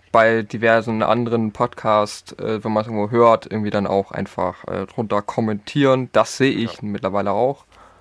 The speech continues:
Speaker 2: Also wir sind, äh, fast überall erreichbar. Schreibt's gern rein.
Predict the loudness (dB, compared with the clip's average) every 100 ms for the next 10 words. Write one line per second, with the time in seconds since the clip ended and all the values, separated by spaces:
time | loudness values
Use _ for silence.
0 | _ _ _ _ _ _ _ -4 -2 -6
1 | -6 -6 -8 -10 -8 -6 -6 -6 -8 -8
2 | -6 -4 -2 -2 -4 0 0 0 2 2
3 | 2 0 _ _ -6 -2 -2 -4 -6 -4
4 | -2 0 -2